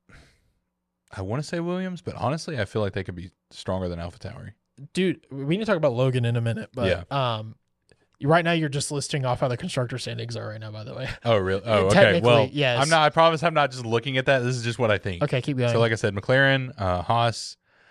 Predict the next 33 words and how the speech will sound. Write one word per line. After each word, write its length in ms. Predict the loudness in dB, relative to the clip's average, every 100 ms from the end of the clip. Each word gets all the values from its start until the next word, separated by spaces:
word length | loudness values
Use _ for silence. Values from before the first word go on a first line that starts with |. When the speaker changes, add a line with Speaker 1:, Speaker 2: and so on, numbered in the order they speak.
| _ -20 -20 -20 _ _ -20 -20 _ _ _ _ _ _ _ _ _ _ _ _ _ _ _ _ _ _ _ _ -10
Speaker 1:
I'm 100 | -4
gonna 80 | -4
say 180 | -2 0
AlphaTauri 720 | 0 -2 -4 -2 -2 -4 -8
eight, 80 | -2
Speaker 2:
Okay. 200 | -2 -2 _ -8
Speaker 1:
and 140 | -2
then 320 | -2 -2 -6 -8
Williams 640 | -2 -2 -2 -6 -10 -14 -16
seven. 400 | -16 -14 -16 -20 _ _ _ -10
Speaker 2:
Okay, 400 | -8 -8 -8 -8
and 180 | -2 0
then, 440 | 0 0 -2 -6 -12 _ _ _ _ -4
um, 460 | -2 0 -2 -6 -8
where 180 | 0 0
do 60 |
you 80 | 0
think 200 | -6 -4
Alpine 440 | -2 -2 -2 -4 -4
fits 240 | -8 -8
in? 100 | -8
Because 260 | -6 -6 -2
people 280 | -4 0
are 100 | 0
saying 360 | 2 2 0 0
they 180 | 0 2
have 200 | 0 -2
the 120 | -10
pace 340 | -4 -2 -2
to 100 | -6
be 140 | -6 -4
P 180 | -4 -6
four. 460 | -2 -2 -2 -6